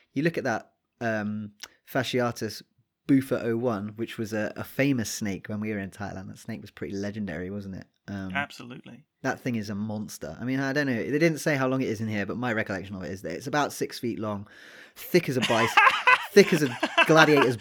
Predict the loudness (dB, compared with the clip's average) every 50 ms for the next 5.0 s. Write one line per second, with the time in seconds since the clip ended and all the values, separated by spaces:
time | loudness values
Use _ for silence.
0 | -4 0 4 6 6 6 4 2 0 -2 -2 -2 -6 -14 -20 -20 -20 -20 -20 -20
1 | _ -20 _ _ 0 2 2 2 2 0 2 4 4 4 4 4 2 0 -2 -6
2 | -8 -6 -6 -6 -6 2 4 6 6 6 6 6 4 4 2 0 2 0 -2 -2
3 | -2 -4 -4 -2 0 0 -2 -4 -8 _ _ -20 _ _ _ _ -6 -6 -4 -4
4 | -4 -4 -6 -6 _ _ _ _ -2 2 4 6 6 6 6 4 2 -4 -10 -16